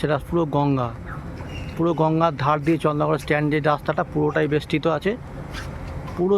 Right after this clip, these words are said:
চন্দননগরের যে ধার, চন্দননগর স্ট্যান্ড, এটা গঙ্গার ধার দিয়ে গেছে পুরোটাই। এরপর আপনাদের একটা জিনিস দেখাই, প্রচুর গাছ আছে এই চন্দননগরে, অনেক পুরনো পুরনো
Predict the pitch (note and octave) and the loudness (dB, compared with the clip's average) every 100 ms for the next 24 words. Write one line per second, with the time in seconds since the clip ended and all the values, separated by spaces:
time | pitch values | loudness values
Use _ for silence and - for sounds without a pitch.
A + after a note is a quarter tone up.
0 | F#3+ E3 E3 F3 F3+ F#3 F3+ C#3+ C3+ D#3 | 2 2 2 2 4 4 2 0 0 0
1 | D3+ - D#3+ E3 D#3+ - F3 D#3 D3+ C3+ | 0 -2 0 0 -2 -2 -2 0 0 2
2 | C#3 D3 D3 B2 C3 C#3 C3+ F3 D#3 D3+ | 2 2 0 0 0 0 2 2 2 2
3 | G#3 C4 - - - - - G#3+ G3 E3 | 0 -2 -6 -10 -10 -6 2 4 6 2
4 | A#2 G#2 - - - - - - - - | 0 -6 -10 -10 -10 -10 -10 -10 -8 -6
5 | E3+ E3+ E3+ F3 D#3+ E3 E3 D#3 - D3+ | -2 0 2 2 2 2 2 0 -2 -4
6 | F3+ F3+ D#3+ D#3 D#3 D#3 E3+ G#3+ - - | -4 -2 0 2 2 2 0 0 -4 -10
7 | - - - - - F#3+ F#3 A3+ G3+ E3 | -10 -10 -10 -12 -4 -2 0 2 2 4
8 | F#3 G3 F3+ E3 C#3+ C#3+ C#3 C3+ B2 A#2 | 4 4 2 2 2 2 4 2 2 0
9 | A#2 B2 - - - A#3+ - F3+ G3 - | -4 -6 -10 -8 -8 -8 -2 0 0 0
10 | F3 F#3 F#3 E3 F3 F3+ | 2 4 2 2 2 2